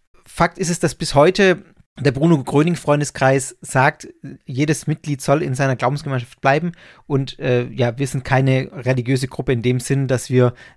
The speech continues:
die Leute hier aus anderen Glaubensgemeinschaften abziehen, in Anführungszeichen, sondern, ähm, das ist für viele einfach, ja, ein Teil ihres Glaubens,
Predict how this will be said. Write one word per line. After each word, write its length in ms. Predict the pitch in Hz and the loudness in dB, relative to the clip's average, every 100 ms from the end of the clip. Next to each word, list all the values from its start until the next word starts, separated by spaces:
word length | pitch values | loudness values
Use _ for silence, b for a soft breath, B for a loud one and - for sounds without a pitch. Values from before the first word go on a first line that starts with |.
| - | -4
die 180 | 127 123 | 0 0
Leute 460 | - 113 120 127 | 0 -2 0 0
hier 440 | 131 135 113 120 123 | -2 -2 -2 -2 0
aus 240 | 131 127 | -2 -2
anderen 280 | 120 120 120 | -4 -2 -2
Glaubensgemeinschaften 720 | 110 117 120 120 117 113 - | -2 -4 -4 -6 -6 -8 -8
abziehen, 440 | - - - 139 | -8 -8 -6 -2
in 100 | 123 | -2
Anführungszeichen, 880 | 120 120 117 110 - - 104 - - _ _ _ | -4 -6 -4 -4 -6 -8 -8 -8 -16 _ _ _
sondern, 340 | - 117 113 - B B 127 | -6 -4 -4 -6 B B -6
ähm, 240 | 107 110 | -6 -4
das 300 | 117 - - _ _ | -6 -8 -14 _ _
ist 200 | 151 - | -10 -10
für 340 | - - 147 | -16 -8 -6
viele 320 | 131 151 143 143 | -4 -2 -2 -2
einfach, 320 | 127 131 - _ _ - | -2 -4 -8 _ _ -6
ja, 280 | 127 113 - | -4 -4 -6
ein 220 | - 131 | -4 -4
Teil 320 | 127 147 165 190 | 0 2 2 2
ihres 320 | 139 131 - | -2 -2 -2
Glaubens, 500 | 139 160 208 202 | 2 2 2 -4